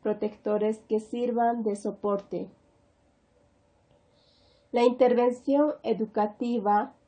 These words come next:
oportuna y eficaz puede conseguir que los alumnos en situaciones de riesgo identifiquen las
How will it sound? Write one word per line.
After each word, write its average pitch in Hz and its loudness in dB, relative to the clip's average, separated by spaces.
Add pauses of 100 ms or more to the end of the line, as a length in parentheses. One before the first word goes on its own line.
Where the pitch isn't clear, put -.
(420)
oportuna 220 2
y 190 -2
eficaz 214 0 (400)
puede 254 4
conseguir 214 -2
que 208 0
los 196 -4
alumnos 214 -2 (720)
en 208 0
situaciones 220 0
de 220 0
riesgo 202 -2
identifiquen 247 0 (600)
las 208 -2